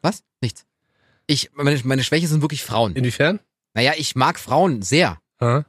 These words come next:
Speaker 2: Das ist richtig beruhigend auch
Speaker 1: Nein,
Speaker 2: für
Speaker 1: das,
Speaker 2: deine Freundin, ne?
Speaker 1: das
Speaker 2: Oder
Speaker 1: weiß
Speaker 2: deine
Speaker 1: sie
Speaker 2: Frau?
Speaker 1: auch leider.
Speaker 2: Ja.
Speaker 1: Also ich, da ich ja mal ehrlich bin, hab ich ihr von Anfang an gesagt, so, ey, ich kenn ziemlich viele Frauen.
Speaker 2: Aha.
Speaker 1: Und die sind auch ziemlich attraktiv.
Speaker 2: Aha.
Speaker 1: Ja, ja, hab ich kein Problem mit.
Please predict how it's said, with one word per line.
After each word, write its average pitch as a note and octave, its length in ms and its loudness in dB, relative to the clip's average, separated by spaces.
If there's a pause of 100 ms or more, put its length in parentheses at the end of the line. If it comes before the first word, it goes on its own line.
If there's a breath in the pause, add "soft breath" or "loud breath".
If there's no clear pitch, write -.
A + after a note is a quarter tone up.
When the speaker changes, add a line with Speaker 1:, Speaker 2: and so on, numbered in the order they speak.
(160)
Speaker 2:
Das B2+ 220 -2
ist D3 60 -4
richtig C#3 300 2
beruhigend E3+ 360 4
auch C#3 60 4
Speaker 1:
Nein, D3 100 4
Speaker 2:
für C#3+ 60 4
Speaker 1:
das, C3 100 4
Speaker 2:
deine C3 80 0
Freundin, D#3+ 320 2
ne? A#2+ 140 4
Speaker 1:
das D3+ 120 0
Speaker 2:
Oder C3 100 2
Speaker 1:
weiß F3 100 4
Speaker 2:
deine C3 120 0
Speaker 1:
sie - 60 -2
Speaker 2:
Frau? C3 180 0
Speaker 1:
auch B2+ 40 0
leider. G#2+ 360 -2 (500)
Speaker 2:
Ja. G#2 100 -2
Speaker 1:
Also A#2+ 160 2
ich, B2 180 -2
da B2+ 120 2
ich C3+ 100 0
ja D3+ 80 4
mal C#3 80 2
ehrlich C#3+ 280 0
bin, A3+ 320 -2 (120)
hab B2+ 140 -2
ich C3 80 -4
ihr C#3+ 160 -6 (100)
von C#3+ 100 -4
Anfang A3+ 260 2
an A#3 100 2
gesagt, F#3+ 240 0
so, C#3+ 80 -4
ey, C#3+ 60 0
ich C#3+ 100 -6
kenn E3+ 160 -2
ziemlich F#3+ 260 -2
viele F#3 140 -4
Frauen. G2+ 360 -2
Speaker 2:
Aha. A#2 260 6 (420)
Speaker 1:
Und B2+ 100 -2
die C#3+ 60 0
sind D#3+ 80 2
auch C#3+ 80 -2
ziemlich G3 240 -2
attraktiv. - 520 -14
Speaker 2:
Aha. A2 220 2 (540)
Speaker 1:
Ja, E3 60 6
ja, F3 120 6
hab D#3+ 80 -2
ich - 80 -8
kein D3+ 100 -2
Problem A2+ 220 -2
mit. D#2 100 -10